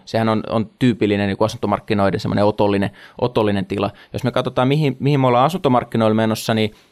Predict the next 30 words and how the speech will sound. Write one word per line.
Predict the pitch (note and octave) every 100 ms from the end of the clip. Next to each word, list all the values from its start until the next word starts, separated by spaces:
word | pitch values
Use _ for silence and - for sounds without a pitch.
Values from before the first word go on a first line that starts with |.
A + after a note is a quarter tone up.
| -
niin | A2+
meillä | A2+ A#2
on | A#2 - _ -
edelleen | C#3 F3 C#3+
taloudessa | C#3 D3+ D#3 B2 - -
kuitenkin | A2 G#2+ G#2+ A#2 - _
positiivista | - A#2+ C3 D3 D3
kehitystä, | C#3 C#3+ C#3 C3+ C3+
palkat | - B2+ B2+ - -
paranee, | A#2+ A2+ A2+ A2 G#2+ -
työllisyys | A#2+ A2+ A2 A2
toipuu, | - A2+ G#2 G#2 G#2+ G2+ - - -
ö, | G#2+ G#2 G2+
korot | B2+ A#2 -
ei | A2 G#2+
lähde | A2 A#2
nousuun | G#2+ G#2 G#2 A2+ G2+ - -
voimakkaasti, | A2+ G#2+ G#2+ A2 G#2 -
niin | G#2
kuin, | G2 G#2+
niin | - G#2+
kuin | A2
äsken | A2 A2+
puhuttiin, | - G#2+ G2+ - G#2 - - -
mutta, | A2 G#2+ - A2+ A2
mutta | A#2 -
sit | B2+
toisaalta | C#3 D3+ C#3+ B2+ A#2+
meillä | A#2 A2+
tulee | A2 A2+ A2+ A2 G#2